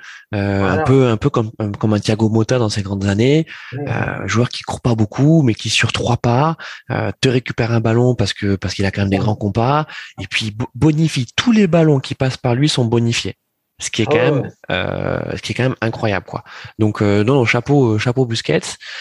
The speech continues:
Speaker 1: Euh, et puis chapeau l'Espagne, hein. Chapeau l'Espagne. On va, on, on va finir avec l'Italie parce que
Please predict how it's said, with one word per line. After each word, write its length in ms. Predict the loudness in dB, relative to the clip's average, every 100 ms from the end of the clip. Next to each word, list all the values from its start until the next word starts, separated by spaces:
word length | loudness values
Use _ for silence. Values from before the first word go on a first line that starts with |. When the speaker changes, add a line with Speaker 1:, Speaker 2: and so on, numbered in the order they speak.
| -14 -6
Speaker 1:
Euh, 380 | -2 0 0 0 -2
et 100 | -2
puis 120 | 0
chapeau 240 | -2 0
l'Espagne, 460 | 0 2 2 2 0
hein. 120 | -2 _ -20 -8
Chapeau 260 | -4 0 2
l'Espagne. 320 | 2 2 2
On 60 |
va, 100 | 2
on, 200 | 0 -2 -4
on 80 |
va 120 | -4 -2
finir 280 | 0 2
avec 220 | 2 0 -2
l'Italie 320 | 0 0 0
parce 180 | -2
que 100 | -4